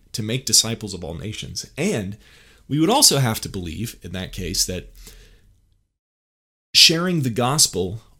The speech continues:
ultimately, in the grand scheme of history, is not a losing battle, but it is a winning battle, because God gave us this command for a reason.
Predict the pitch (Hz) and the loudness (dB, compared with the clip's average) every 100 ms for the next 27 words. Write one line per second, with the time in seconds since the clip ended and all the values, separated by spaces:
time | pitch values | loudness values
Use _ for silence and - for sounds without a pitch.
0 | - 156 156 135 92 - 80 80 - 117 | 0 2 2 -2 -2 -8 -12 -14 -12 -8
1 | 110 104 - 120 131 131 - 127 104 - | -6 -6 -4 -2 2 2 2 -2 -4 -4
2 | 123 - - 82 82 120 - - - - | 0 0 0 -6 -10 -12 -16 -20 -20 -10
3 | 107 98 85 92 123 135 - - - 95 | -6 -4 -4 -4 -4 -4 -8 -14 -12 -10
4 | 92 107 110 104 98 92 87 - 87 85 | -6 -4 -2 -2 -6 -8 -12 -14 -10 -8
5 | 85 76 - - - - - - 104 101 | -8 -10 -16 -18 -16 -16 -10 -4 -4 -4
6 | 98 92 - 104 90 90 107 127 110 90 | -2 -4 -4 -10 -10 -8 -4 -2 -2 -6
7 | 78 76 50 50 - - - - - - | -10 -12 -16 -18 -20 -20 -20 -20 -20 -20
8 | - - 87 95 95 101 92 92 - 110 | -14 -6 -4 -2 -4 -4 -4 0 0 0
9 | - 92 78 82 87 - - 76 95 117 | -4 -4 -8 -10 -12 -12 -12 -8 -6 -6
10 | 180 127 71 | -4 -4 -6